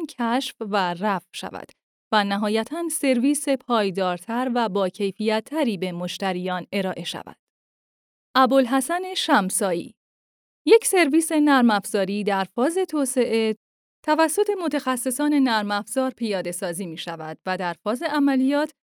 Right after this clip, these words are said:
توسط متخصصان فناوری اطلاعات اجرایی شده و نگهداری می‌شود. به عبارتی پس از اینکه سرویس نرم افزاری تولید و توسعه داده شد،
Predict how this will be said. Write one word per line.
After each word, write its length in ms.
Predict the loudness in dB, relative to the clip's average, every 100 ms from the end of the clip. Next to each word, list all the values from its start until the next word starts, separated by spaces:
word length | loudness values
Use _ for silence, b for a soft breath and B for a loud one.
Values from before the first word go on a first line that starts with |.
| _ _
توسط 480 | 0 0 -2 -2 0
متخصصان 960 | 2 0 -4 -6 -6 -8 -6 0 0
فناوری 680 | -2 -6 -6 -6 -6 -6 -6
اطلاعات 680 | -6 -6 -6 -4 -2 -2 -2 -4
اجرایی 520 | -4 -4 -4 -6 -6
شده 360 | -4 -2 -2 0
و 200 | 0 0
نگهداری 640 | -2 0 -2 -2 -4 -4
می‌شود. 420 | -8 -10 -12 -14 -16 _ _ _ _ -6
به 60 | 0
عبارتی 540 | 2 4 4 2 0 0
پس 200 | 0 2
از 140 | 0
اینکه 300 | 2 2 2
سرویس 500 | 0 0 0 -2 -2
نرم 360 | 0 0 0 -2
افزاری 540 | -4 -4 -4 -6 -10
تولید 500 | -6 0 0 0 0 0
و 140 | -2
توسعه 520 | 0 -2 -2 -4 -4
داده 260 | -4 -6 -6
شد، 320 | -2 0